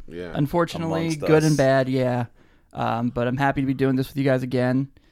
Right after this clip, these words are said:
Speaker 2: It was so nice to get behind a mic with Sean on, uh, Monday. I kinda told him, I was like, "Man, I feel, like, motivated again. I feel boost.
Speaker 1: Yeah.
Speaker 2: I feel fired up."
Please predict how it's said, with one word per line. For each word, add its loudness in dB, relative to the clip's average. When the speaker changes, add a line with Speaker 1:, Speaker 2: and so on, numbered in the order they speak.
Speaker 2:
It -12
was -6
so 2
nice 4
to -14
get -4
behind -2
a 0
mic -2
with -8
Sean -2
on, 0
uh, 2
Monday. 2
I -2
kinda -2
told -2
him, 2
I 4
was -2
like, -4
"Man, 2
I 0
feel, -6
like, -4
motivated 0
again. 0
I -6
feel -4
boost. 2
Speaker 1:
Yeah. -2
Speaker 2:
I -14
feel -4
fired -4
up." 0